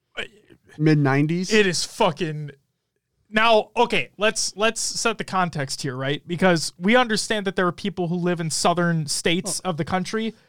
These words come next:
Speaker 2: Oh,
Speaker 1: who
Speaker 2: yeah.
Speaker 1: have it always hot, right?
Speaker 2: Yeah, yeah, yeah.
Speaker 1: But we in Minnesota have a different type of hot,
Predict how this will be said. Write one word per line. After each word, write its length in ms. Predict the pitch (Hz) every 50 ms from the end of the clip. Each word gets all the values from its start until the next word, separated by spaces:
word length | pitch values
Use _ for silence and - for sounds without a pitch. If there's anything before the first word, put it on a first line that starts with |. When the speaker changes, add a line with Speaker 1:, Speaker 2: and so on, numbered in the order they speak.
| _ _
Speaker 2:
Oh, 100 | 175 151
Speaker 1:
who 60 | 143 240
Speaker 2:
yeah. 180 | 240 233 214
Speaker 1:
have 240 | - 190 226 233 220
it 100 | 254 269
always 320 | 285 311 302 208 175 165
hot, 260 | - 160 147 123 - _ _ _
right? 300 | - 175 170 190 220 220 233
Speaker 2:
Yeah, 120 | 247 202
yeah, 180 | 165 147 131 120
yeah. 220 | 120 113 117 - -
Speaker 1:
But 280 | 175 156 233 226 220 202
we 460 | 196 208 269 320 339 330 302 262 226
in 180 | 196 214 220 220
Minnesota 580 | 220 220 214 202 - - 247 226 220 208 202
have 240 | 180 170 196 185 170
a 60 | 180
different 420 | 151 139 - 262 - - 202 175 -
type 220 | 180 170 143 127
of 100 | 135 -
hot, 240 | 120 143 123 -